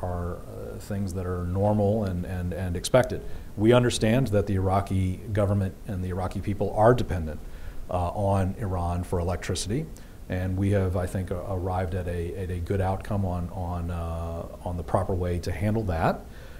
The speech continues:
Uh, but we ultimately expect the government of Iraq to look out for its own interests. It's absolutely ridiculous that the Iraqi people are so beholden to Iran for electricity. Iraq is a net exporter of, of energy.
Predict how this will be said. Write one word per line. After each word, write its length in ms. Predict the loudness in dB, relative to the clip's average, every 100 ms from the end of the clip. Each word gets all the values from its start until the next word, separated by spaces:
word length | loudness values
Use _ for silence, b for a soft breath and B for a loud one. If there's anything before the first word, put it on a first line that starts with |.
| B -8
Uh, 140 | -2 4
but 260 | 8 8
we 120 | 10
ultimately 460 | 12 12 8 6 6
expect 460 | 4 6 6 6 4
the 60 |
government 320 | 6 6 6
of 40 | 4
Iraq 480 | 6 6 8 4 0
to 220 | 0 0
look 300 | 2 4 6
out 220 | 8 6
for 100 | 4
its 140 | 2 4
own 180 | 4 4
interests. 560 | 2 0 -2 -2 0
It's 280 | 2 2 2
absolutely 380 | 0 2 2 2
ridiculous 680 | 2 4 4 4 0 -4 -4
that 220 | -4 -2
the 80 | -2
Iraqi 420 | 2 2 0 -2
people 500 | 0 0 2 -2 -2 B B B
are 80 | 0
so 200 | 4 6
beholden 540 | 6 4 6 6 6 2
to 120 | 0
Iran 280 | 2 2 2
for 120 | 2
electricity. 600 | 0 0 2 2 0 -6 B B B -10
Iraq 260 | 2 4 6
is 120 | 4
a 40 | 2
net 300 | 4 4 4
exporter 560 | 0 2 0 2 2
of, 220 | 2 0 -2
of 160 | 2
energy. 500 | 4 4 4 -2 -8